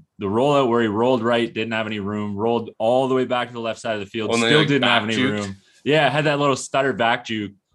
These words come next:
Speaker 1: pulls up and throws. I'm like, "D-, is this guy playing Madden? Like, does somebody have the sticks right now with Kyler Murray?" Because you just don't see quarterbacks do that ever.
Speaker 2: No, it was,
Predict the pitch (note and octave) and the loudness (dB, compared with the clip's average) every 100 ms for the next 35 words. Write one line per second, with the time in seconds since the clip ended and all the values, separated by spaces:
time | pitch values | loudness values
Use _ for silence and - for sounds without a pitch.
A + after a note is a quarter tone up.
0 | _ - C#3 C3 C#3 C3+ G2+ A2 A2 B2 | _ -4 -2 0 -2 -4 -8 -2 0 2
1 | D3 A#2 A#2+ G#2+ G2 B2+ G#2+ G#2 B2 C#3+ | 0 -4 -6 -6 -4 -4 -4 -4 -6 -2
2 | E3 E3 E3 D#3 C3+ A2+ F#2+ G2 A#2+ A#2 | 0 0 0 -6 -8 -6 -4 -2 -2 -6
3 | G2 G2 - A#2+ C#3 B2+ G#2+ - - G#2+ | -8 -8 -8 -2 -2 -2 -4 -6 -4 -6
4 | - A#2+ A2+ A#2 A#2 A2+ F#2 - G#2 G2 | -4 -4 -4 -2 -2 -2 -4 -4 -2 -2
5 | F#2 F#2 G#2 G2+ F#2+ F#2 F#2 G2 - G2 | -2 -4 -4 -6 -8 -8 -6 -6 -4 -4
6 | F#2 - - F2+ E2+ - F2 E2 D#2 D#2+ | -4 -6 -10 -6 -8 -8 -6 -4 -2 -4
7 | D2+ - E2+ D#2+ C#2 B1 - _ _ _ | -4 -10 -8 -4 -4 -6 -10 _ _ _
8 | _ _ G2 F#2 E2 G2 G2+ G2+ - - | _ _ -6 -2 -2 -2 -4 -6 -8 -18